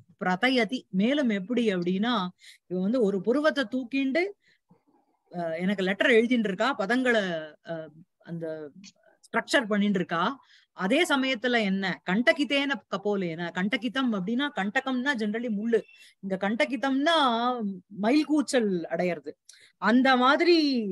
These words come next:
அ-, அந்த கண்டகிதேன கபோலேன, புலகிதமான அந்த கபோல பிரதேசங்கள், கண்ணங்-, கண்ணங்களினால் மயி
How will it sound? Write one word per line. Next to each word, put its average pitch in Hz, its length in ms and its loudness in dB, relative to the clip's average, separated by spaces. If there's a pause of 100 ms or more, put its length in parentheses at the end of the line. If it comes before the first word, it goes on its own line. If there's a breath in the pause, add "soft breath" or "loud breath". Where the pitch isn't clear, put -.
அ-, 185 320 -8
அந்த 220 300 0
கண்டகிதேன 302 720 2
கபோலேன, 185 720 -2 (100)
புலகிதமான 285 880 2
அந்த 208 360 -4
கபோல 247 320 -2
பிரதேசங்கள், 175 640 -8 (120)
கண்ணங்-, 240 360 0
கண்ணங்களினால் 196 920 0 (600 soft breath)
மயி 226 560 2